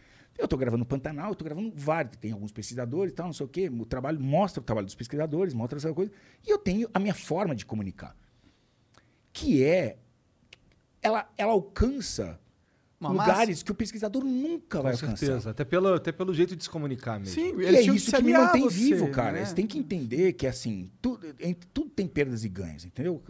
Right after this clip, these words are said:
Speaker 1: Tá o bicho, ó, tá a serpente aqui, eu pego aqui, pego não sei o quê. Quando eu tô pegando a serpente aqui, e não falando, o, tem aqueles fi-, eu gosto de falar, aqueles filmes antigos, né? Os caras falam assim, "O leão está na floresta,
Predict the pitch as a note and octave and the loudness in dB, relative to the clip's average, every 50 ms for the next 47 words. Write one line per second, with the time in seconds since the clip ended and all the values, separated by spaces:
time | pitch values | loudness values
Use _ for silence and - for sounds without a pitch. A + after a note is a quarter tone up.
0 | C3+ - F#3 G3+ G#3+ F#3 A3+ A3 - A3 G#3 G3+ F#3 - G3+ F#3 - - F#3 F3 | -12 -10 -8 -6 -6 -6 -8 -10 -8 -8 -8 -8 -6 -4 -4 -4 -4 -4 -6 -4
1 | - - F3 E3 - G#3 G3+ - - E3 - - F#3 E3 - F3 E3+ E3 E3 D3+ | -2 -2 -2 -2 -2 -6 -4 -4 -6 -6 -2 -2 -4 -2 -2 -6 -6 -4 -6 -6
2 | - - F#3 - - D3 C#3+ D3 C#3+ - D3+ C#3+ - D3+ - - - - - - | -8 -8 -12 -10 -10 -10 -8 -10 -10 -10 -12 -10 -10 -10 -8 -8 -10 -10 -12 -20
3 | _ _ _ - - - D#4+ C#4+ - - - F3+ D#3+ - C#3 B2 - A#2+ A2+ - | _ _ _ -14 -14 -12 -12 -10 -12 -8 -6 -6 -6 -4 -6 -6 -6 -8 -8 -8
4 | A#2 G#2 - - - - - C3+ C#3 A#2+ - - - - - _ - - - G#2 | -10 -10 -10 -12 -12 -6 -2 -2 -2 -2 -4 -10 -18 -20 -20 _ -16 -10 -8 -6
5 | C3 B2 - E2+ E2 - - - - - - - - _ _ _ _ _ - - | -6 -6 -6 -10 -12 -14 -16 -18 -20 -20 -20 -20 -20 _ _ _ _ _ -8 -4
6 | F#2 F#2+ F#2 F2+ F2 E2+ E2 D2+ - - - _ _ _ _ - - G#2+ A2 - | -2 0 0 2 0 0 -2 -4 -6 -10 -16 _ _ _ _ -6 -4 -4 -4 -2
7 | G#2+ G#2 F#2+ - - A2 G#2+ A2 F#2+ F2 F#2+ G2 A#2+ C3 A#2+ B2 A2 - G2 F2 | -4 -6 -6 -6 -4 -4 -2 -2 -4 -4 -4 -2 0 0 -2 -2 -8 -10 -10 -8
8 | F#2+ G#2+ - - G#2+ A2 - - A#2 B2 B2 A2+ A#2 G#2 F#2 - - - D#3 C#3+ | -6 -8 -6 -4 -6 -6 -6 -4 -4 -4 -2 -2 -2 -2 -2 -4 -2 -2 -2 -2
9 | A2 G2+ E2+ F#2+ G2+ G#2+ F#2+ - - F#2 E2+ - G#2+ G2 - - - E2+ D2+ C#2+ | -2 -4 -4 -2 -2 -2 -4 -4 -8 -10 -6 -6 -6 -6 -4 -6 -8 -8 -12 -14
10 | - _ _ _ - - - - - - - _ - - F2+ E2+ - G2 F#2+ F#2 | -18 _ _ _ -20 -20 -20 -20 -20 -20 -20 _ -8 -4 -4 -2 -2 -2 -4 -4
11 | A#2+ C#3 C3+ C3 B2+ B2+ A#2 - - - - - - - - - - - - - | -4 -4 -6 -8 -10 -12 -16 -20 -20 -20 -20 -14 -10 -8 -6 -6 -6 -6 -6 -8
12 | F2+ F#2 - - - - - - - - - - - - | -8 -8 -10 -12 -12 -12 -12 -12 -12 -12 -14 -14 -14 -16